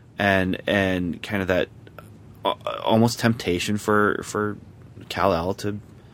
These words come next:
you know, you could rule, you could have i-, it all, and he's, you know, choosing not to, and then he says, "Hey, I'm, I'm from Kansas. You don't gotta worry about me, guys.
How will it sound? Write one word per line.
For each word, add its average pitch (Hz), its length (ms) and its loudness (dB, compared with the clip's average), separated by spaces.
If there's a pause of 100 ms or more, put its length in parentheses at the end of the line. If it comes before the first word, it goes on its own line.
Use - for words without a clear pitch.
(680)
you - 80 -10
know, 90 80 -4
you 104 280 4
could 131 260 2
rule, 104 520 6 (920)
you 110 200 2
could 113 160 2
have 98 560 -2
i-, 71 300 -6
it 87 160 -2
all, 87 420 2 (640)
and 87 200 -4
he's, 92 320 -4
you 92 200 -10
know, 80 140 -10 (140)
choosing 104 320 -2
not 98 180 0
to, 135 100 -2
and 113 80 0
then 107 80 2
he 120 60 2
says, 123 240 -2
"Hey, - 200 -8 (220)
I'm, 139 240 -6
I'm 151 120 -4
from 208 160 -10
Kansas. 208 600 -6 (600)
You - 80 -8
don't 190 140 -4
gotta 208 180 2
worry 240 220 0
about 185 200 2
me, 123 100 0
guys. 165 580 0